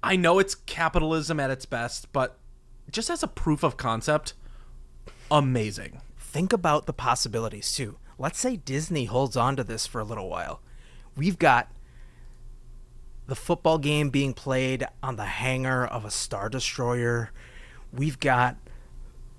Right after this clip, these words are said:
Speaker 2: maybe the football being played the backyard of Professor Xavier's school for gifted children. Like, there could be so many possibilities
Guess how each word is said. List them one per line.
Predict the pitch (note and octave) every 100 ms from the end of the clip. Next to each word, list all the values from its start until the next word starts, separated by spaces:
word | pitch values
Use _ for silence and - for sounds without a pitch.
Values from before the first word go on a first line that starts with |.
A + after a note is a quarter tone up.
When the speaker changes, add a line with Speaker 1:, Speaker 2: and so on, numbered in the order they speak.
| - - - - - - - - -
Speaker 2:
maybe | C#3+ C3+ B2+ B2 -
the | A2
football | - D#3 C3+ C3 B2+
being | C3 B2+
played | A#2 B2+ A#2+ A#2 G#2+ - - - - - - - - - C3+
the | D3+ C#3+ C3+
backyard | A2+ C3+ E3+ - D3 D#3+ F3+ F#3
of | D3 B2
Professor | - D3+ D#3+ D3 E3+ D3+ B2
Xavier's | C#3 D3 D3 D3+ C#3+
school | G#2+ - - D3+ E3
for | D3 C#3+
gifted | C3 D#3+ D#3 A2+
children. | - C3 D#3+ G3 F3+
Like, | D3 D3
there | D#3 E3+
could | - F#3+ D3+
be | E3
so | D3 - E3 E3+ F#3 F#3
many | E3 E3+
possibilities | C#3+ C3+ E3 B2 F#3 E3+ A2 G2+ -